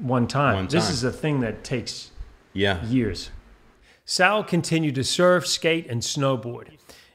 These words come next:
Speaker 1: Instead of going to college, he worked every job under the sun, including an internship at a skate magazine, answering phones. Sal's big personality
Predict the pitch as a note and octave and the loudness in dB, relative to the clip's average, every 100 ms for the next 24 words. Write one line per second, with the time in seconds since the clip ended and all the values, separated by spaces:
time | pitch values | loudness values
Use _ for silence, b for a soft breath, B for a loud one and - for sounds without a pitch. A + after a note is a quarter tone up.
0 | b - A3+ G#3 G3 F#3 D#3 - F3+ F3+ | b 4 6 6 4 4 2 6 8 10
1 | D#3+ C3 - - D#3+ D3 D3+ D3 - _ | 6 2 -6 -4 -2 2 0 -2 -16 _
2 | F3 E3+ E3+ F#3+ C3+ D#3+ D#3 C#3+ C#3+ C#3 | 0 0 0 0 4 6 8 6 4 2
3 | B2+ A2+ C#3+ B2+ B2+ - G3+ G#3+ E3+ C#3+ | 0 0 0 2 0 0 2 4 4 2
4 | C#3 F#3 F#3 D3 B2+ A2 C3 A2+ - C#3 | 0 0 0 2 0 0 -2 -4 -4 -4
5 | C3 B2 - - F#3+ G3 A2+ A2 G#2+ F#2+ | -2 -2 -2 0 -2 -2 -6 -6 -8 -10
6 | F#2 F#2 D3+ D3+ D#3 C3 - C#3 F2 - | -12 -4 0 2 2 -2 0 -2 -2 -12
7 | b b b b b - F#3+ A#3+ F#3 C3+ | b b b b b -6 -2 -4 -4 -2
8 | E3+ E3+ E3 D3+ C3+ B2 A#2 A2+ A2+ | -2 0 2 2 2 0 0 -2 -4